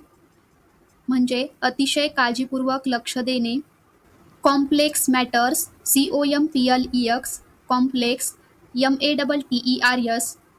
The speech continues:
मॅटर्स. कॉम्प्लेक्स मॅटर्स म्हणजे गुंतागुंतीचे विषय. पर्टेन, पीईआरटीएआयएन, पर्टेन म्हणजे संबंधित असणे.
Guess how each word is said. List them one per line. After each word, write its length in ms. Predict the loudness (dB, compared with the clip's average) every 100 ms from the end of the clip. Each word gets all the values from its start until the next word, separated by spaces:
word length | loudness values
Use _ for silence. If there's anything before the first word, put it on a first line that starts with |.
| _ -2
मॅटर्स. 600 | 0 0 0 -2 -2 -8 _ _ -2
कॉम्प्लेक्स 480 | 0 2 2 0 0 0
मॅटर्स 420 | 0 0 -2 0
म्हणजे 300 | 0 0 0
गुंतागुंतीचे 840 | 0 0 0 0 0 0 -2 0
विषय. 400 | 0 0 -2 -4 -4 _ _ _ _ _ _ _ _ _ _ _ _ _ _ 0
पर्टेन, 520 | 0 2 0 0 0 -4 _ _ _
पीईआरटीएआयएन, 1600 | -2 0 -2 0 2 2 0 -4 -4 -4 -2 0 0 0 -2 -2 -4 _ -2
पर्टेन 420 | 0 0 0 0
म्हणजे 340 | 0 0 0 -2
संबंधित 720 | 0 0 2 0 -2 -4 -6
असणे. 300 | -2 -2